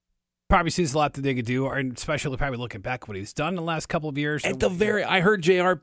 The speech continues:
Speaker 2: uh, talk about this the other day when he heard about them coming on, and he said, "Just give them the ball and let them run with it." He goes,
Speaker 1: Yeah.
Speaker 2: "I, don't let the, don't make them go through committees, don't make them, like, Vince needs to just let them run the show."
Speaker 1: Yeah.
Speaker 2: Um, he was like, "Because they can't screw it up."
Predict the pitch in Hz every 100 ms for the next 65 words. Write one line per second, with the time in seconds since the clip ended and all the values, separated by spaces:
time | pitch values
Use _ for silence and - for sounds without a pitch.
0 | - 143 131 143 127 120 117 107 107 117
1 | 110 107 104 104 98 110 107 101 95 98
2 | 113 104 98 95 - - - 117 139 123
3 | 165 151 156 143 110 170 170 180 170 131
4 | 135 147 127 123 110 104 104 110 107 92
5 | 90 98 285 104 104 127 135 127 131 110
6 | 127 151 147 165 151 147 156 - 147 135
7 | 135 131 120 113 127 131 143 123 120 104
8 | 160 156 170 151 - 131 127 101 139 -
9 | 135 139 131 120 123 117 110 120 110 110
10 | 90 - - - - 113 117 110 104 101
11 | 104 120 123 113 113 - - 139 131 110
12 | _ _ - 120 127 - 135 139 - -
13 | 127 120 117 107